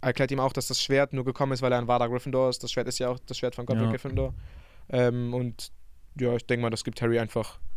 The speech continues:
Speaker 1: wieder halt Selbstvertrauen in sich selber und dass er halt nicht irgendwie connected zu Voldemort ist oder dass er, er ist vielleicht connected, aber er ist nicht wie Voldemort.
Speaker 2: Ja, genau.
Speaker 1: Ja.
Speaker 2: Dass er immer noch Entscheidungen über sein eigenes Leben hat.
Speaker 1: Ja.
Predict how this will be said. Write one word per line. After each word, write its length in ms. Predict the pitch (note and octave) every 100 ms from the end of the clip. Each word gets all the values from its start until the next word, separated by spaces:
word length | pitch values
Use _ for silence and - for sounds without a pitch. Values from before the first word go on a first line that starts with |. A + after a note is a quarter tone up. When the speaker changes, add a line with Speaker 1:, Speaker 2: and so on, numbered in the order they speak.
| - -
Speaker 1:
wieder 240 | A#2 A2 - - - - - - - - - - - -
halt 320 | A#2+ - - - G2+
Selbstvertrauen 540 | B2+ - A#2+ A#2+ A2+
in 100 | A2+
sich 120 | A#2+
selber 320 | B2 A#2 A#2+ A#2
und 160 | A#2+
dass 140 | A#2 A#2
er 80 |
halt 140 | A2 A2
nicht 380 | A#2+ - - - - - - - - - - -
irgendwie 240 | - B2+ A#2+
connected 400 | B2 A#2 B2 -
zu 80 |
Voldemort 340 | A#2+ A#2+ A#2+ A2+
ist 140 | A#2
oder 240 | A#2 A2 - - -
dass 140 | -
er, 80 | -
er 80 | A2+
ist 80 | -
vielleicht 180 | B2
connected, 280 | - B2 A#2+
aber 120 | A2+ A#2
er 40 |
ist 140 | A#2
nicht 140 | A#2 -
wie 100 | A#2+
Voldemort. 440 | A#2 A#2 A2+ - -
Speaker 2:
Ja, 180 | G2+ F#2+
genau. 320 | G2 F#2+ G2 - -
Speaker 1:
Ja. 180 | A#2 - - - - - - - - - -
Speaker 2:
Dass 180 | - -
er 100 | F#2+
immer 180 | G2 F#2+
noch 180 | G2 G#2
Entscheidungen 540 | G#2 - F#2+ F#2+ F#2+
über 180 | F#2+ F#2+
sein 180 | F#2+ F#2
eigenes 340 | F2+ F2+ -
Leben 200 | F#2+ F#2
hat. 120 | F2+ - - -
Speaker 1:
Ja. 140 | C#3+